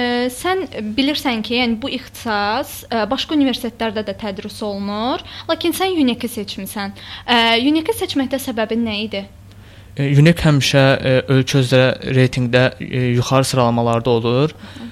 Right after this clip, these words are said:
Speaker 2: E, ona görə uniq-i bəyənirdim. Tədris proqramına da baxdım, tədris proqramını da bəyəndim və, e, uniq-də bəzi müəllimlər, e, uniq-i tanı layihəsi adı ilə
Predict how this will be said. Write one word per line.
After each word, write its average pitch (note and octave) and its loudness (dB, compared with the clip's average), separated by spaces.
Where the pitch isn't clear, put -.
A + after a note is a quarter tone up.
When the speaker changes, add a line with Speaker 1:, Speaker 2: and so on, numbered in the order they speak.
Speaker 2:
E, B2+ 0
ona C#3 6
görə C3 6
uniq-i C3 4
bəyənirdim. B2 2
Tədris D3 4
proqramına B2+ 2
da B2 4
baxdım, C3 0
tədris C3 2
proqramını A#2+ 2
da A#2+ 0
bəyəndim A#2+ 2
və, D3 8
e, C#3 2
uniq-də C#3+ 4
bəzi C#3+ 6
müəllimlər, B2+ 4
e, C3+ 4
uniq-i C3 6
tanı C3+ 2
layihəsi B2 2
adı B2+ 2
ilə B2+ 4